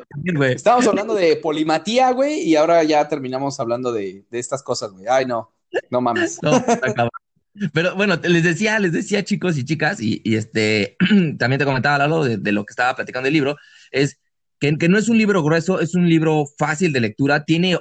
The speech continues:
Speaker 1: hojas al final, como dices, para tú escribir, y veo que, por ejemplo, tiene parte de que dice comunicación universal, una hoja, y está en blanco para que tú escribas algo así, artes y expresión de cultura, tiene contribución histórica, tiene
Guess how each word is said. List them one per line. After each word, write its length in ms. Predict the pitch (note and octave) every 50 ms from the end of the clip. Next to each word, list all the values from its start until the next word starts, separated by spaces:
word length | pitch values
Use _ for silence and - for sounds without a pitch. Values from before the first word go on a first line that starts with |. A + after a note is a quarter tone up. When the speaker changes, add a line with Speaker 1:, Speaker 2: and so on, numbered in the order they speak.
| - -
Speaker 1:
hojas 340 | D3+ D#3 F3+ G3+ A3+ F#3
al 100 | E3 C3
final, 260 | B2 C3+ C3 C3 C#3 -
como 180 | E3+ D3 A#2+
dices, 400 | A#2 A#2+ A#2+ A#2+ D3 D3 D3 - -
para 280 | - A#2+ A2+ A2 A#2 A#2
tú 160 | - D3 E3+
escribir, 440 | F3+ E3+ - D3+ B2+ A#2 C3+ D#3 D#3+
y 140 | D3 C3+
veo 160 | B2 C#3 D3+ D3
que, 120 | - D#3
por 120 | B2+ B2+
ejemplo, 300 | A#2+ A#2 C#3 C3+ C3 C#3 A#2+
tiene 220 | - C3+ C#3 C3+
parte 320 | C3 C3+ C3 B2+ - C3+ B2
de 120 | A#2 G#2+
que 80 | - A2+
dice 260 | B2 B2+ A#2 B2+ A#2+
comunicación 520 | - A#2 A#2 A#2 G#2+ - G#2 G#2 C3 C3
universal, 580 | B2+ A#2+ A2+ G#2+ G2+ G2 - C#3+ C#3+ D3 C#3+ C3+
una 220 | B2 A#2 A2+ B2+
hoja, 300 | D3+ D#3+ - D3+ E3 F3+ -
y 180 | A#2 G#2+ G#2
está 200 | G2+ - - A#2 A#2
en 60 | B2
blanco 260 | B2 C#3 D#3 - -
para 140 | B2 A#2+ A2
que 80 | G#2+ G#2
tú 80 | A2+
escribas 320 | A#2 A2 - A#2+ A#2+ A#2 A2
algo 160 | A#2 A2 G#2+
así, 220 | G#2 - G#2 - _ _ _ -
artes 380 | C3 C#3 D3 - - C#3+ B2 A#2+
y 40 |
expresión 380 | A2+ - - B2 A2+ - C3 B2+
de 120 | A#2 - -
cultura, 600 | - G2+ G#2 - - D3 D#3 D#3 D3 C#3+ C#3 - _ _ - - - _ _ _ - - - _ _ _ _ _ _ _
tiene 220 | C3+ C3+ C#3 C3
contribución 640 | C3 B2+ B2 - A2+ A2+ G2+ G#2 G2+ A2 C#3 D3 C#3
histórica, 720 | A#2+ G#2+ - - C3 C3+ C#3 C#3 B2 - - C3+ C3+ C3+
tiene 460 | B2+ C3 C3 C3+ C#3 C3+ B2+ A#2 -